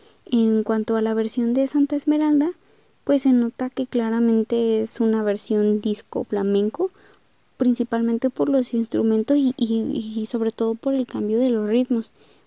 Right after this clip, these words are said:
porque, pues, si alguien no sabe inglés, incluso, eh,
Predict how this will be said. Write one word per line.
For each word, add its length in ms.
porque, 520
pues, 180
si 120
alguien 240
no 100
sabe 220
inglés, 500
incluso, 840
eh, 720